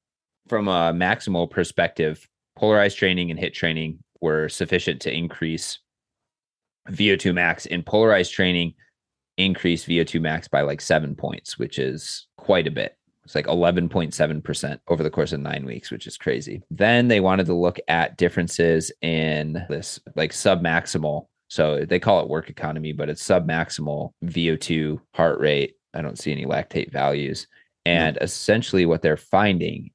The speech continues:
Speaker 1: is that hit training reduced submaximal heart rate, as well as threshold training reduced submaximal heart rate as well, with no changes in the polarized group or the high volume training group.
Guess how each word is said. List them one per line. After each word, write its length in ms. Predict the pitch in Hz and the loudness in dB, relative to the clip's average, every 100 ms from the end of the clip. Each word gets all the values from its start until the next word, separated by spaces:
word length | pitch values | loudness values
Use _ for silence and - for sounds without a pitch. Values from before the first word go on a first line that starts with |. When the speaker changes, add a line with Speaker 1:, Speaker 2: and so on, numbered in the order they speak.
| _ | _
Speaker 1:
is 340 | 82 82 80 - | -4 -4 -4 -4
that 520 | 82 82 76 73 - - _ _ | 0 0 0 -4 -8 -12 _ _
hit 360 | - - 127 - | -20 0 0 0
training 680 | - 95 85 82 78 87 113 _ _ - | 0 0 2 2 -2 -6 -10 _ _ -6
reduced 760 | 90 85 80 92 104 - - | -2 -2 0 0 0 -2 -12
submaximal 1040 | - - 87 85 82 82 - 78 76 76 - _ _ | -6 0 2 2 0 -2 -4 -4 -2 -2 -6 _ _
heart 300 | 92 92 - | 2 2 2
rate, 380 | 76 71 - _ _ | 0 0 -4 _ _
as 240 | 85 87 87 | 2 2 0
well 400 | 80 87 95 95 | 0 4 6 6
as 300 | 82 85 - | 4 2 2
threshold 400 | 95 90 87 82 | 0 2 0 0
training 380 | - 82 80 80 | -2 -2 -2 -4
reduced 560 | 80 85 80 - - | -4 -4 -4 -6 -12
submaximal 680 | - 78 69 69 - - 69 | -4 -2 -2 -4 -6 -6 -4
heart 200 | 80 - | -2 -2
rate 240 | 67 65 | -2 -2
as 180 | 65 - | -4 -4
well, 300 | 76 73 69 | -2 0 0
with 160 | 78 87 | -2 0
no 260 | 90 90 | 2 4
changes 400 | 92 90 87 82 | 2 0 -2 -2
in 100 | 85 | -4
the 60 | 80 | -6
polarized 480 | 71 80 80 78 - | 0 2 4 2 0
group 180 | 78 - | -4 -4
or 140 | 73 | -4
the 80 | 78 | -4
high 220 | - 78 | -4 -4
volume 340 | 82 78 78 | -4 -6 -6
training 320 | 78 82 78 78 | -6 -6 -6 -6
group. 240 | 76 69 | -8 -6